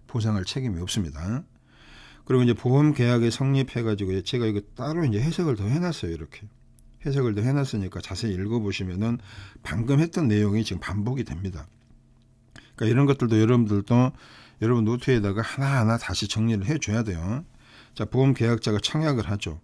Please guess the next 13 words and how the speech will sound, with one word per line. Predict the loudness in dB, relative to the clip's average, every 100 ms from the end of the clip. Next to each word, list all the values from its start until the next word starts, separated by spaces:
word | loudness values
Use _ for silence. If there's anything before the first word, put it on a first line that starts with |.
| _
그리고 | -6 -4
보험 | 2 2
계약자는 | 2 0 0 -2 -2 -2 -6 -20 -20 -6
보험료 | 0 4 4 4 2
납입, | 0 0 2 0 -2 -12 _
납부 | -4 -4 -6 -4 2 4
의무가 | 6 4 0
있습니다. | -2 -4 -4 -6
반드시 | -6 -6 -6 -4 -4 -6
계약자가 | -8 -6 -6 -4 0 0
납부를 | 0 -4 -6 -4
해야 | -6
됩니다. | -6 -10 -6 -6 -6